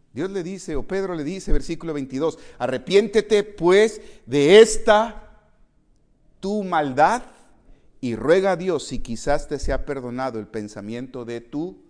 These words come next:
corazón". ¿Sabes qué, Simón? Eh, es maldad, eso es, a ver, eso es que estás pensando, no es correcto,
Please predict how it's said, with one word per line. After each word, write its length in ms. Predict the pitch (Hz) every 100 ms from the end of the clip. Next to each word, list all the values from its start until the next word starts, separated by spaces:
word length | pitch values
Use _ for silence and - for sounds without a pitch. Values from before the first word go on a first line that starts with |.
| _ _ _ _ _ _ -
corazón". 460 | 104 98 113 98 - - -
¿Sabes 280 | 151 165 160
qué, 140 | 175
Simón? 400 | 156 127 113 - - - _ _ _ _
Eh, 320 | 95 - - 143
es 200 | 143 143
maldad, 460 | 135 104 113 98
eso 240 | 127 139 -
es, 180 | 143 -
a 100 | 123
ver, 100 | 117
eso 220 | 175 -
es 100 | -
que 80 | 139
estás 380 | - - - -
pensando, 800 | 143 123 110 - 117 104 98 - - - 107
no 360 | 131 151 151
es 280 | 165 170 -
correcto, 560 | - 123 - - -